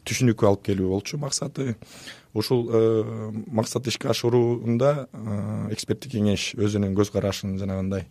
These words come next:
э, архитектуралык моделин иштеп чыккан. Бул архитектуралык модель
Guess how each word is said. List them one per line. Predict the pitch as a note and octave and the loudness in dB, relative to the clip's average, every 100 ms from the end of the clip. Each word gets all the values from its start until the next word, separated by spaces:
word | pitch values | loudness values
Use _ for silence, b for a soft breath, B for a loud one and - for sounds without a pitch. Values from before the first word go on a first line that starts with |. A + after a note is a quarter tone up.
| B B B B B - | B B B B B -8
э, | G2 F#2+ F#2+ F#2+ G#2 G2+ G#2+ - - - | -4 -4 -4 -4 -6 -8 -10 -12 -16 -10
архитектуралык | - - A2 A#2 - A#2 A#2 G2+ F#2 | -6 -2 0 -2 -2 2 4 2 0
моделин | G#2 G2+ G2+ G2+ | -2 0 0 0
иштеп | - - - | -4 -6 -6
чыккан. | A2+ - C3+ C#3 A#2+ | -8 -2 0 0 0
Бул | G#2 G2 | 0 2
архитектуралык | A#2+ - - G#2+ - G2+ G2 - | 0 -2 -10 -10 -4 -2 -2 -4
модель | G2+ G2 G2 | -2 -2 -2